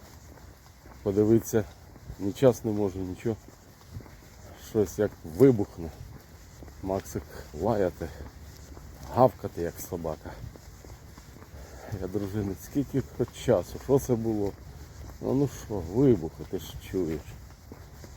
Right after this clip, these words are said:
А часу, каже, вже вставай, збирайся до роботи.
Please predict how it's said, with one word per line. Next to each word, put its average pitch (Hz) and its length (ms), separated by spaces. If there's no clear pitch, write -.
А - 140
часу, 107 380
каже, 95 240
вже 92 220
вставай, 95 480
збирайся 98 540
до 101 140
роботи. 95 380